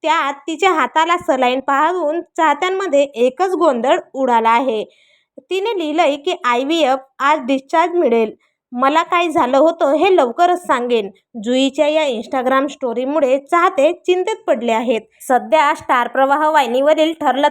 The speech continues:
तर मग ही मालिका एका उत्कंठवर्धक वळणावर आली असून या मालिकेतील सर्वच पात्रांनी प्रेक्षकांचे भरभरून मनोरंजन करण्यात कोणतीही कसर सोडली नाही.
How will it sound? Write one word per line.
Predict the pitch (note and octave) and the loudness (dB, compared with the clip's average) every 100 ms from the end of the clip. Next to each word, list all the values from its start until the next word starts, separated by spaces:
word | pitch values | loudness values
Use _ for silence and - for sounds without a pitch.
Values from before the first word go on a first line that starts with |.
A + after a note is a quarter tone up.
| D4 | 0
तर | E4+ | 0
मग | F4+ | 0
ही | D#4+ F#4 | 0 0
मालिका | F#4 C4 C4 - B3 C4+ C4+ | 0 0 -2 -2 0 0 -2
एका | C#4+ F4 - | -2 -2 -4
उत्कंठवर्धक | B3+ _ F#4+ G4 A4 G4+ E4 F4+ F4+ | -8 _ -8 -4 -2 0 0 -2 0
वळणावर | C4+ C4 B3 C4 | -2 0 0 0
आली | A#3 A3+ B3 | 0 0 0
असून | D4 F4+ D4+ D#4+ | -2 -2 -4 -4
या | E4 D#4+ | -2 0
मालिकेतील | D#4 C4 B3 C#4+ D#4 E4 F#4+ F#4+ | 0 0 -2 -4 -6 -8 -6 -4
सर्वच | D4 C4 D4+ D4 | -2 0 -2 -2
पात्रांनी | B3 A3+ C#4 E4 C4 | -4 -2 -4 -2 -6
प्रेक्षकांचे | D4+ - C4+ F#4+ F#4+ G4+ F#4+ D#4+ | -4 -4 -4 -6 -4 -4 -2 -2
भरभरून | D4+ D4 B3 D4+ F#4 | 0 -2 -2 -2 -4
मनोरंजन | G4+ F#4+ E4+ E4+ E4+ F4 | -4 -4 -4 -4 -4 -4
करण्यात | F4 C4 C#4 B3 B3 - | -4 -6 -4 -6 -6 -6
कोणतीही | D4+ D4+ G4 G#4 | -6 -4 -4 -4
कसर | G4+ A#3 C4 F4 | -4 -8 -4 -4
सोडली | F#4 C#4 A3+ A#3 | -2 -4 -4 -8
नाही. | A3+ G#3+ A3+ | -4 -4 -4